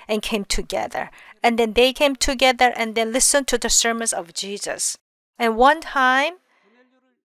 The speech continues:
Jesus met Cornelius. The Holy Spirit met him.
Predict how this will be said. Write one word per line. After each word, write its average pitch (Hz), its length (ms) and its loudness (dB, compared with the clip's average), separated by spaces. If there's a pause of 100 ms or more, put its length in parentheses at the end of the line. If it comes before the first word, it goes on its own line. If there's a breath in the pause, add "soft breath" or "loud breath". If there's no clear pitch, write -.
(680)
Jesus 285 400 2
met 240 280 4
Cornelius. 220 920 0 (1200)
The 240 120 4
Holy 320 300 6
Spirit 311 580 2
met 202 380 -6
him. - 220 -10